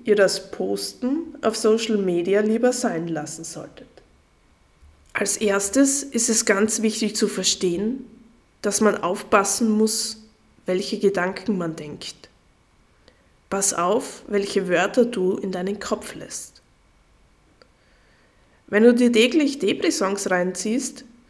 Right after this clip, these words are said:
und Depri-Bilder postest, wird es dir immer schlechter gehen.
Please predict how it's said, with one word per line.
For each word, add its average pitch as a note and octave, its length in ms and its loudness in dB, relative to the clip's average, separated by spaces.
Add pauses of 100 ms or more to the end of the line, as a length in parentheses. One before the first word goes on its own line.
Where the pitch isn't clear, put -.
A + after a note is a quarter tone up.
(280)
und F#3 200 -8
Depri-Bilder F#3+ 600 2
postest, G#3 800 -2 (680)
wird G#3 160 0
es G#3 120 -2
dir F3 120 0
immer G#3+ 220 2
schlechter G3 380 0
gehen. - 280 -10